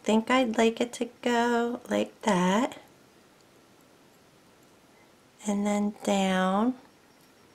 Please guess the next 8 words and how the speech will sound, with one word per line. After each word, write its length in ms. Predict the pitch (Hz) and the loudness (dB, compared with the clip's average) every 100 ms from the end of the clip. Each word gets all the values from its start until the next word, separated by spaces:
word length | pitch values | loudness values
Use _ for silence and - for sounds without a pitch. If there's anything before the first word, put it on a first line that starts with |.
| _ - | _ -6
<gasps> 480 | - - - - - | -2 0 -2 -10 6
I 120 | 277 | 10
like 400 | 269 269 320 392 | 12 12 10 12
that. 640 | 392 370 339 359 359 359 - | 12 12 10 8 6 4 8
I 240 | 277 294 | 8 10
like 440 | 277 269 269 294 285 | 8 6 6 4 6
that 300 | 269 262 - | 6 6 2
shape. 720 | - 254 262 269 269 262 | 4 6 6 4 2 -2